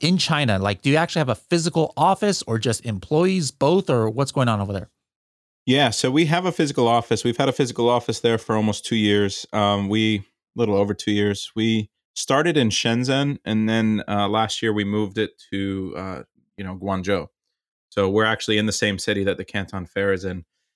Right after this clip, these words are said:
Speaker 2: Uh, my wife's family, uh, is based out of Guangzhou, and, uh, her cousin is one of our main operators there. And so he's, uh, college grad, does really well, came from a management position, is a good operator,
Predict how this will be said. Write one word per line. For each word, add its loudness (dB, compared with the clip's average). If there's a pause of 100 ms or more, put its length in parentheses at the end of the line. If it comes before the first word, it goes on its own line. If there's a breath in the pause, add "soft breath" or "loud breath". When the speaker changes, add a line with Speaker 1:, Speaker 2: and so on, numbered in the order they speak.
(260)
Speaker 2:
Uh, -4
my -2
wife's -2
family, -4 (100)
uh, -10 (180)
is -10
based -4
out -4
of -10
Guangzhou, 0
and, -8 (640)
uh, -6
her 2
cousin -2
is -2
one -4
of -4
our -2
main -2
operators -4
there. -14 (240)
And -8
so -4
he's, -6
uh, -14 (360)
college 0
grad, 0
does -2
really 0
well, 0
came -4
from -4
a -4
management -6
position, -6 (320)
is -10
a -10
good -2
operator, -2